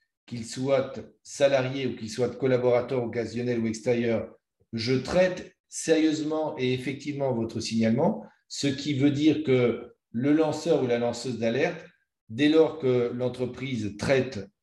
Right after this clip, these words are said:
avec efficacité et sérieux son signalement, ne pourra pas porter ce signalement à l'extérieur, et notamment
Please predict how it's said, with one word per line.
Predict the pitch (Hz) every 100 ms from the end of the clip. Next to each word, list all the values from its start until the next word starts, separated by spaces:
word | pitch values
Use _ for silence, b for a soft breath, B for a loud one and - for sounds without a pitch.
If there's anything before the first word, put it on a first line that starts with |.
| _
avec | 123 113 117 147
efficacité | 135 - 151 127 127 - 131
et |
sérieux | 110 123 120 120
son | 113
signalement, | - 117 113 127 180 151
ne | 135
pourra | 131 139 139
pas | 156 147
porter | 151 - 151
ce | - 117
signalement | 113 139 135 131 123
à |
l'extérieur, | 117 113 127 123 143 185
et | 127
notamment | 127 123 135 131 120